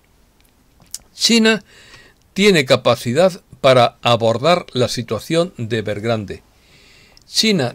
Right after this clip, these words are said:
tiene la capacidad de abordar los problemas relacionados con el endeudamiento de China Evergrande Group, aunque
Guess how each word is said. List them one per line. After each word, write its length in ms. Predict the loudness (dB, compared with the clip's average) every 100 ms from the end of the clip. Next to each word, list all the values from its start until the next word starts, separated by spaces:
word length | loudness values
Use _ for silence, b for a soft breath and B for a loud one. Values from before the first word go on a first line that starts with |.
| -6
tiene 280 | 0 2 4
la 160 | 2
capacidad 580 | 2 0 -2 -4 0 2
de 80 | 4
abordar 420 | 4 2 0 0
los 200 | 0 -6
problemas 440 | -8 -6 -2 -2 -2
relacionados 600 | -6 -8 -2 -2 -2 -6
con 240 | -6 -6
el 180 | -6 -8
endeudamiento 880 | -10 -8 -6 -4 -4 -4 -6 -8 -10 b b b b b
de 320 | -6 -4 -4 -8 _
China 560 | -2 2 2 2 -4 -8 _
Evergrande 600 | -4 -2 -2 -2 -4 -6
Group, 300 | -6 -4 -4 -8 -20 _ b b b b _ 0
aunque 560 | 2 2 0 -8 -10